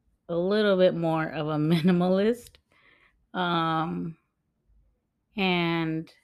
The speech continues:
yeah, like, it's definitely helped a lot. But I don't know, hoarder, like, whenever I think of hoarder, I think of, like, a dirty person with a bunch of, like, crap.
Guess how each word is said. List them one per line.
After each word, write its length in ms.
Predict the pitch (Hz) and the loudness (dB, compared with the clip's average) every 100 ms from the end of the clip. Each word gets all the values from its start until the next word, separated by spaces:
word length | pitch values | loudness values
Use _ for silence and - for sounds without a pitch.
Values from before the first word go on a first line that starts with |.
| _ _ _ _ _ _ _ _ _ _ _ _ - | _ _ _ _ _ _ _ _ _ _ _ _ 2
yeah, 300 | 180 143 139 | 4 4 0
like, 200 | 156 151 | -4 -4
it's 160 | 156 - | -4 2
definitely 460 | 175 160 175 160 | 2 2 -2 -4
helped 260 | 160 147 147 | -4 -4 -4
a 40 | |
lot. 280 | 139 131 117 - _ _ _ _ _ _ _ _ _ _ _ _ | -4 -2 -4 -10 _ _ _ _ _ _ _ _ _ _ _ _
But 120 | - 202 | -2 2
I 80 | |
don't 100 | 254 | 4
know, 180 | 320 262 | 4 4
hoarder, 520 | 170 226 285 311 - - | 4 4 6 4 0 -4
like, 220 | 190 185 | -2 0
whenever 320 | 190 208 262 | 2 4 4
I 100 | 262 | 4
think 220 | 247 233 | 2 -2
of 80 | 208 | -2
hoarder, 400 | 170 190 214 233 | -4 -2 0 0
I 120 | 190 190 | 0 -2
think 300 | 196 196 160 | -2 -4 -4
of, 140 | 170 | -2
like, 200 | 156 151 | -2 -2
a 40 | |
dirty 720 | 147 147 170 175 175 170 170 - _ _ _ _ _ | -6 0 2 4 2 -2 -4 -10 _ _ _ _ _
person 540 | - 180 165 180 170 165 | -2 0 0 -2 -2 -2
with 140 | 151 | -2
a 60 | 139 | -4
bunch 340 | 160 160 - | -2 -2 -2
of, 100 | 160 | -2
like, 240 | 139 127 - _ _ _ _ _ _ _ _ _ _ _ | -2 -4 -10 _ _ _ _ _ _ _ _ _ _ _
crap. 560 | - - 160 127 - | -20 -4 -2 -2 -6